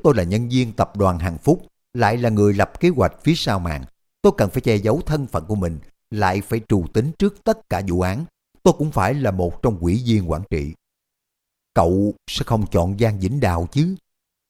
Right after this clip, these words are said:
"Không đâu, chủ tịch bình thường không dễ dàng lôi kéo,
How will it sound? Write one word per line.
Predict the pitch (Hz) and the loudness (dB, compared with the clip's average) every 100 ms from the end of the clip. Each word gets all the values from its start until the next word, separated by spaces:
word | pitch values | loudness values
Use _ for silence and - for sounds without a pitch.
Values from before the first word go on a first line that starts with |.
| _ _ | _ _
"Không | - 131 | -2 0
đâu, | 120 123 143 135 - _ - | 0 2 0 -2 -8 _ 2
chủ | 123 175 | 2 4
tịch | 120 - | 2 0
bình | 127 107 101 | 0 0 2
thường | 110 107 | 4 4
không | 92 160 120 | 2 0 2
dễ | |
dàng | 110 120 85 | 0 0 0
lôi | 92 101 | 2 0
kéo, | - 120 | 0 -2